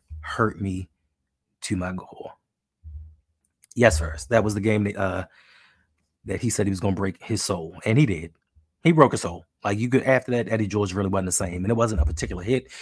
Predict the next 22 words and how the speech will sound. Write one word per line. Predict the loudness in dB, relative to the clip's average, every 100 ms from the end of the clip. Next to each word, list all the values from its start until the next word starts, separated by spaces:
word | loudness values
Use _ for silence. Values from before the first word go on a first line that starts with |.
| -10 2
He | 2
told | 6 4 4
Eddie | 0 2
George | 2 2
during | 0 0
that | -2
game, | -2 -2
he | 0
said, | -2 -2
"Listen, | -2 -6 -14 -20 _ _ -20 -18 -10
you | -4 0 2
or | 2 4
I | 6 6
are | 4
gonna | 0
make | -2 -4
a | -4
play | -2 0 -2 _ _ -6
to | -2
win | 0
this | 0
game, | -2 -2 -4